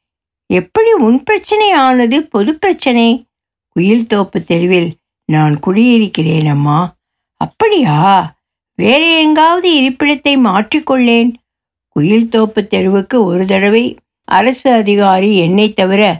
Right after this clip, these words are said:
யாராவது போய் பார்த்தால் நான் சொல்லுவது புரியும் அம்மா. தெரு முழுக்க கணுக்கால் அளவு கருத்த கழிவுநீர் சால் கட்டியது போல் துர்க்கந்தம் வீசி நிற்கிறது. எப்படி நடக்கிறாய்?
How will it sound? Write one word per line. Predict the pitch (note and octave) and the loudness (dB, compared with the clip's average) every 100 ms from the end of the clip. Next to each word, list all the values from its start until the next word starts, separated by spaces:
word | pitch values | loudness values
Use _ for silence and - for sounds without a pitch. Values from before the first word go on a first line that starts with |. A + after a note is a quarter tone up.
| _ _ _ - | _ _ _ -6
யாராவது | - E3+ G3 G#3+ A#3 C4 B3+ | -2 0 2 2 2 2 -4
போய் | A3+ A3 A3 | -2 -2 -2
பார்த்தால் | A3 G3 G3 G#3 G#3 F#3 E3 _ _ _ - | 0 -2 0 0 0 -2 -8 _ _ _ -6
நான் | D#3+ D#3+ | -2 0
சொல்லுவது | D3+ F#3 F#3 A#3+ B3+ A3+ A3 | 0 0 0 2 2 0 -2
புரியும் | - F#3+ A3 G#3+ E3+ | -4 0 2 2 0
அம்மா. | D3 D#3 D3+ - _ _ _ _ - | -4 -2 -4 -8 _ _ _ _ -2
தெரு | A3+ B3+ C#4+ | 0 2 2
முழுக்க | A#3 G3 A#3 A#3 C#4 | 0 2 0 0 -4
கணுக்கால் | B3+ F3+ G#3 A3+ A#3 G3+ F#3 | 0 0 0 0 0 0 0
அளவு | F#3 A3 C4 A#3 | 0 0 0 -2
கருத்த | F#3 G3 A3 B3 A#3 | 0 -2 -2 -4 -4
கழிவுநீர் | F3 F#3 G#3 G3+ G3+ A#3 - _ _ _ _ - | -2 0 0 2 2 0 -4 _ _ _ _ -4
சால் | F#3+ A#3 C#4 | 0 2 0
கட்டியது | C4 B3 A#3 A#3+ A#3 A3+ | -2 -4 0 0 0 0
போல் | A3+ C4 B3+ F3+ | 0 -2 -2 -2
துர்க்கந்தம் | F#3+ G#3 A#3 B3 B3+ D4 C4 | -2 -2 0 0 2 0 2
வீசி | A3+ A#3 B3 | 2 0 0
நிற்கிறது. | G#3+ G3+ - F3+ F3 E3+ E3+ - _ _ _ _ _ _ - | 0 0 -2 -2 -2 0 -2 -6 _ _ _ _ _ _ -6
எப்படி | D#3 - - A#4+ A#4+ | -4 -4 -2 0 0
நடக்கிறாய்? | F4 C4+ C4 B3+ A#3 A3 G#3+ | 0 -2 -2 -2 0 0 -2